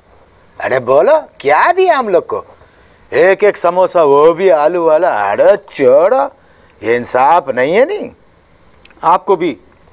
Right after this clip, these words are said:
Speaker 2: पैसे मिलेंगे।
Speaker 1: तू देगा?
Speaker 2: हुकूमत देगी। और जो gold medal आपको दिया है, वो भी बहुत महंगा है।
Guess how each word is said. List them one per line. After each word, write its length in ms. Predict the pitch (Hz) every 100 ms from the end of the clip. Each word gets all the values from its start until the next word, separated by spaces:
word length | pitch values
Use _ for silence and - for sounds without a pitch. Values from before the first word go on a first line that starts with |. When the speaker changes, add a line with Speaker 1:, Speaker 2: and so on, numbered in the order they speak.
| _ _ _ _ _ -
Speaker 2:
पैसे 200 | - 139
मिलेंगे। 380 | 113 113 98 - _ _ _ _ _ _ _ _ -
Speaker 1:
तू 180 | 120
देगा? 340 | 156 220 - - _ _ _ _ _ _ _ _ _ _ _ _ _ _ _ _ _
Speaker 2:
हुकूमत 340 | 156 190 208
देगी। 340 | 156 135 113 110 _ _ _ -
और 100 | 160
जो 120 | 156
gold 260 | 156 214
medal 240 | 180 170 185
आपको 260 | 165 180
दिया 200 | 139 160 165
है, 180 | 196 - _ 139
वो 120 | 180
भी 120 | 185
बहुत 320 | 135 156 165
महंगा 220 | 139 123
है। 160 | 107 -